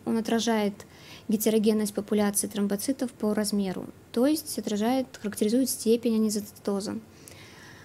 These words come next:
Интерпретация этого показателя не проводится, э, изолированно, э,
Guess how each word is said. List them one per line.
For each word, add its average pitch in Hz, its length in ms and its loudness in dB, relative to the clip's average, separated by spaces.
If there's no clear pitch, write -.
Интерпретация 277 680 4
этого 247 160 4
показателя 233 680 2
не 220 260 4
проводится, 214 760 0
э, 208 500 0
изолированно, 220 760 4
э, 214 480 -2